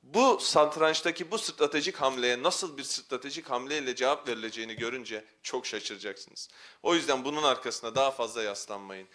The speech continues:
Çünkü biz hepimiz biliyoruz ki sizler evlerinize gittiğinizde hakkın ne olduğunu,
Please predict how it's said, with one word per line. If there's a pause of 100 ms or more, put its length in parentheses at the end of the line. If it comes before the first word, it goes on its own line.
(160)
Çünkü
biz
hepimiz
biliyoruz
ki (180)
sizler
evlerinize
gittiğinizde (160)
hakkın
ne
olduğunu,